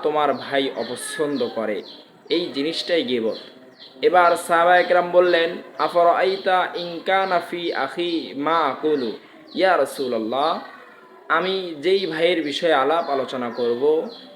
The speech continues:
এই আলোচনাটা যদি সত্যি হয়, অর্থাৎ আমি আমার ভাইয়ের একটা দোষের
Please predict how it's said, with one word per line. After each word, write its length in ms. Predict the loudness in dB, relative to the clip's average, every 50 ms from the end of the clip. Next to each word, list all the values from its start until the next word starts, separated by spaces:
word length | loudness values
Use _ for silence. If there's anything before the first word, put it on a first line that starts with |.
| -10 -4 0
এই 260 | 2 4 4 4 2
আলোচনাটা 720 | 0 0 0 2 2 2 2 0 -2 -2 0 0 0 0
যদি 240 | 0 0 -2 -2 -4
সত্যি 460 | -4 -4 -6 -6 -6 -6 -4 -4 -2
হয়, 280 | 0 0 0 0 -2 -4 -10 -18 -20 -20 -20 -20 -6 -2
অর্থাৎ 680 | 0 0 0 0 0 2 2 2 2 0 -2 -6 -8
আমি 200 | -6 -6 -4 -4
আমার 280 | -2 -2 -2 0 0 -2
ভাইয়ের 520 | -2 -2 -2 0 0 0 0 -2 -4 -8 -10 -16 -20 -20 -20 -20 -8 -4
একটা 420 | -2 -2 -2 -4 -2 0 0 0 0
দোষের 380 | 0 0 0 2 2 2 2